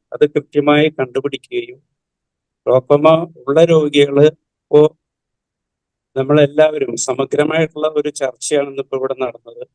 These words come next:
ഗ്ലോക്കോമ എന്തുകൊണ്ടുണ്ടാവുന്നു, ഗ്ലോക്കോമയുടെ പല വ്യത്യസ്ത രീതിയിലുള്ള ഗ്ലോക്കോമകൾ എന്തൊക്കെയാണ്,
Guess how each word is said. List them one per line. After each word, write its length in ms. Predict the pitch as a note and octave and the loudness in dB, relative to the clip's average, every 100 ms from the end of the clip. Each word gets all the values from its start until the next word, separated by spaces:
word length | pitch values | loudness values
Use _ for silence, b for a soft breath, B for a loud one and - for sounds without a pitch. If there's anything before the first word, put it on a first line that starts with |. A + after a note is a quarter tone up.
| _ _ _ _ _ _ | _ _ _ _ _ _
ഗ്ലോക്കോമ 460 | B2 B2+ C#3+ C#3 D3 | -4 -2 -2 -2 -2
എന്തുകൊണ്ടുണ്ടാവുന്നു, 1200 | C#3 C3 D3+ D3 C#3+ C#3 B2+ C3+ C3 C3 _ _ _ _ _ _ _ _ _ | -4 -4 -2 -2 -2 -6 -2 -2 -2 -6 _ _ _ _ _ _ _ _ _
ഗ്ലോക്കോമയുടെ 680 | B2+ B2 C#3+ C#3+ C#3 C#3 C#3+ C3+ | -8 -4 -6 -4 -6 -6 -6 -6
പല 200 | C3 C3+ C#3 _ _ _ _ _ | -6 -4 -6 _ _ _ _ _
വ്യത്യസ്ത 460 | A#2+ _ C#3+ - D#3 | -20 _ -8 -4 -6
രീതിയിലുള്ള 580 | C#3+ C#3+ C#3 C3+ C3+ C#3 | -4 -6 -6 -6 -6 -4
ഗ്ലോക്കോമകൾ 680 | B2+ B2 - C3 C3+ C3 | -4 -6 -8 -12 -10 -12
എന്തൊക്കെയാണ്, 600 | A#2+ _ C3 C3 A#2 A2+ | -14 _ -10 -6 -6 -6